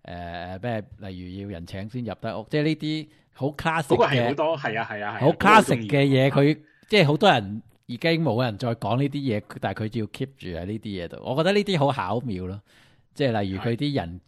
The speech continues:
Speaker 1: 有咩，
Speaker 2: 係。
Speaker 1: 頭先講嗰啲咯，每個人都有啲嘢衰嘅咁樣樣，<laughs> 咁啊，咁啊，
Speaker 2: 係啊，係啊。
Speaker 1: 好，好，好，好，好，變咗睇另一樣嘢咯，即係巧妙。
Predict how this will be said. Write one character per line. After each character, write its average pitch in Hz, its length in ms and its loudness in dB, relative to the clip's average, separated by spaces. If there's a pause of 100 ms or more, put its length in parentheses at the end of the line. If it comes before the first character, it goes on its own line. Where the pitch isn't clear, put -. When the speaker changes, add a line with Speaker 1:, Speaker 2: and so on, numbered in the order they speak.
(100)
Speaker 1:
有 107 220 -6
咩， 127 160 -2
Speaker 2:
係。 - 40 -20
Speaker 1:
頭 110 120 -4
先 143 160 -4
講 120 240 0
嗰 - 20 -4
啲 135 120 2
咯， 123 180 -2 (120)
每 113 100 -6
個 117 160 -2
人 82 160 -6
都 135 80 -4
有 135 80 0 (340)
啲 - 0 -
嘢 117 240 -4
衰 123 220 -4
嘅 98 340 -4
咁 90 140 -10
樣 107 260 -6
樣， 135 320 -8
<laughs> - 0 - (100)
咁 104 200 -16
啊， 95 120 -14 (680)
咁 110 200 -8
啊， 101 80 -4
Speaker 2:
係 90 100 -6
啊， 90 140 -8
係 95 200 -8
啊。 - 20 -8
Speaker 1:
好， 110 260 -8
好， 104 260 -8
好， - 0 -
好， 107 360 -8 (220)
好， 123 580 -8 (580)
變 170 160 -2
咗 175 120 4
睇 151 180 2
另 156 100 0
一 139 220 -2
樣 107 100 -4
嘢 98 280 -8
咯， 110 120 -14 (100)
即 110 60 -16
係 98 100 -16 (100)
巧 104 240 -12
妙。 120 120 -12